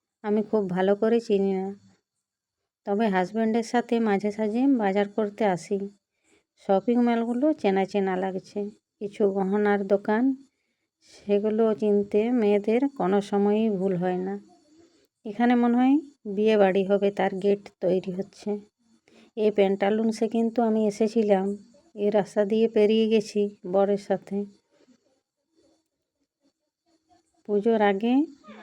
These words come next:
প্রায় প্রতি বছরই পুরুলিয়া বাজার করতে আসা হয়, তাই কিছু কিছু জায়গায় চিনি। সব জায়গা বলে দিতে পারবো না কোনখানটা কী। তবে গাড়িতে যেতে যেতে বোর হচ্ছিলাম,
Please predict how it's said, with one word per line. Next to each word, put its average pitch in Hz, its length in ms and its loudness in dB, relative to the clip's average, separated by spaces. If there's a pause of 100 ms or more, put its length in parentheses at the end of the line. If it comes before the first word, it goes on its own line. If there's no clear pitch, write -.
(500)
প্রায় 233 240 4
প্রতি 220 340 2
বছরই 240 420 4
পুরুলিয়া 226 480 2
বাজার 202 300 2
করতে 208 360 0
আসা 185 280 0
হয়, 190 260 -4 (1160)
তাই 208 180 2
কিছু 220 280 -2
কিছু 220 280 -2
জায়গায় 220 420 2 (100)
চিনি। 202 340 0 (360)
সব 202 260 0
জায়গা 220 340 0
বলে 214 240 0
দিতে 220 240 -4
পারবো 208 340 0
না 220 160 -2
কোনখানটা 202 600 -2
কী। 202 220 -6 (1080)
তবে 226 240 2
গাড়িতে 214 400 2
যেতে 214 300 0
যেতে 233 240 2
বোর 208 260 4
হচ্ছিলাম, 226 500 0